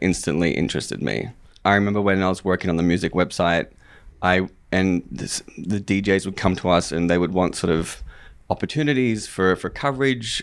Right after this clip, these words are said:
and, and we weren't really giving them any opportunities. I went to the, the company's owner and said, Hey, why don't we start selling this as advertising space on the website. We start charging the D Js for it. And they were like, "Yeah, I don't really want to." I'm like,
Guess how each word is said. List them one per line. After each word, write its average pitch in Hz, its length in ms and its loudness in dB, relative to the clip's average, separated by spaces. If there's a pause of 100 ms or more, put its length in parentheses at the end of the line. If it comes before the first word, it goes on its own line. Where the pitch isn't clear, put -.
and, 95 340 2
and 98 180 2
we 98 120 0
weren't 113 240 0
really 127 160 0
giving 110 320 -2
them 95 140 2
any 92 160 2
opportunities. 104 580 0
I 85 100 4
went 90 280 0
to 95 180 0
the, 87 240 4 (200)
the 82 160 2
company's 87 400 0
owner 82 220 2
and 82 100 0
said, - 120 -2
Hey, 110 360 0 (280)
why 101 280 -2
don't 104 120 2
we 120 100 -2
start 113 240 0
selling 95 300 2
this 90 100 0
as 95 160 -4
advertising 87 640 2
space 80 500 0 (260)
on 98 200 2
the 92 80 0
website. 82 520 0
We 98 60 -10
start 87 260 2
charging 92 320 0
the 90 60 2
D 78 180 -2
Js 82 240 2
for 71 240 0
it. - 120 -4 (360)
And 110 120 -2
they 110 60 2
were 113 80 2
like, 117 160 0
"Yeah, 170 360 0
I - 40 2
don't 156 120 2
really 165 180 0
want 113 260 2
to." 73 200 2
I'm 90 100 2
like, 104 160 2